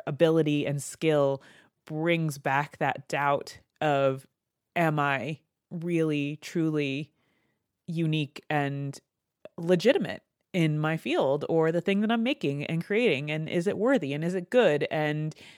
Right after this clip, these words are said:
we're looking for these ways to bring ourselves down because we can't possibly be okay all the time. I-, it just,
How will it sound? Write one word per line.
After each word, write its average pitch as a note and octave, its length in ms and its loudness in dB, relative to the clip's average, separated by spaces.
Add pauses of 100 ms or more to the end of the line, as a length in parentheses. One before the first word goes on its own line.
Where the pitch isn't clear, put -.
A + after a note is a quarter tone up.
(120)
we're F#3+ 220 4
looking G3 440 0
for F#3+ 120 0
these E3 240 -2
ways D#3+ 640 0 (440)
to G3+ 120 0
bring F3+ 340 0
ourselves F3 500 0
down E3+ 420 0
because D#3 320 0
we E3+ 100 0
can't E3+ 280 -2
possibly D#3+ 760 -2 (500)
be F3 220 2
okay D3+ 760 2 (160)
all D3+ 180 0
the C#3+ 100 -6
time. D3 500 -2 (560)
I-, C3 120 -4 (300)
it F3 140 4
just, - 400 0